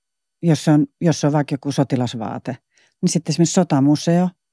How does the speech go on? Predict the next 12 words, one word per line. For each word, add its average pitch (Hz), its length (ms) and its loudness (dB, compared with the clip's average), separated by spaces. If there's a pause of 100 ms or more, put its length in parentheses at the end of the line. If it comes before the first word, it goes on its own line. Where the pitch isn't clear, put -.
(680)
mistä 180 360 2
ajattelisi, 180 720 0
että - 100 -8
sitä 135 200 -2
tietoa 127 460 -2
voisi 113 280 -6
saada, 123 300 -4
niin 131 60 -4
sit - 140 -14
rupeaa 151 260 -4
vaan 143 140 -2
selvittää. 120 640 -6